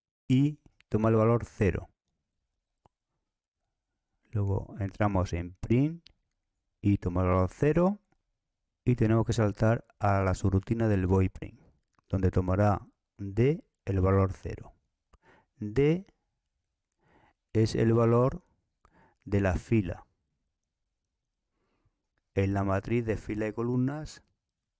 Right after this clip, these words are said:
que habíamos definido anteriormente.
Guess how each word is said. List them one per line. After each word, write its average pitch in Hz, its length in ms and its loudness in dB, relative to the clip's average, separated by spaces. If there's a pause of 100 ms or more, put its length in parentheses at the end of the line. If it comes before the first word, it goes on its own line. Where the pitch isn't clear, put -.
(960)
que 104 100 -4
habíamos 104 380 2
definido 95 340 -4
anteriormente. 90 800 -6